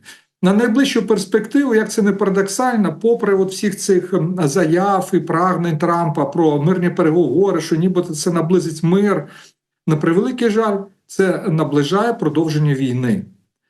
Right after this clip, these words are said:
Це не-, наближає нас до припинення, е, вогню, до припинення війни, е, скоріше навпаки. Е, все більш очевидним стає, що Росія цим просто скористається для, е, не просто для продовження війни, а для посилення військових дій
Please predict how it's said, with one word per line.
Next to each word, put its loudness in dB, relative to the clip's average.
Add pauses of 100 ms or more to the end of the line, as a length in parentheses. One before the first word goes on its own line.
(120)
Це 2
не-, 2
наближає 2
нас 2
до 0
припинення, 0
е, -4
вогню, 2
до -2
припинення 0
війни, 0 (420)
е, 2
скоріше -2
навпаки. -2 (400)
Е, 2
все 0
більш -2
очевидним 0
стає, 0
що -4
Росія 0
цим -2
просто -2
скористається -2
для, 0 (140)
е, 0 (100)
не 0
просто -2
для 0
продовження -2
війни, -2
а 2
для -2
посилення 0
військових -2
дій -4